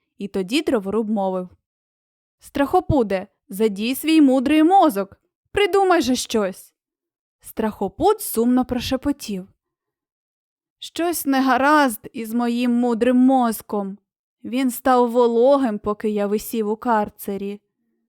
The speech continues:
У розмову втрутилася Кагікар. «Фарамант і Дін Гіор сидять у підвалі на задньому дворі.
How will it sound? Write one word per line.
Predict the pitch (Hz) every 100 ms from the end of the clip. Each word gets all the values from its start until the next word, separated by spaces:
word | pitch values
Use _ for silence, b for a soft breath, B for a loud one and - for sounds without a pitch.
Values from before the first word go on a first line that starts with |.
| _ _ _ _ _ _ -
У | 196
розмову | 208 196 220 254 403
втрутилася | 381 240 240 247 247 269
Кагікар. | 240 208 226 - 208 180 - _ _ _ _ _ _ _ _ _ _
«Фарамант | - 247 262 262 349 349 269
і |
Дін | 240 285
Гіор | 285 269 269 359 359 -
сидять | - 311 294 302
у | 294
підвалі | 277 240 233 311 320 247
на | 233 247
задньому | 269 285 294 277 269
дворі. | 254 294 311 233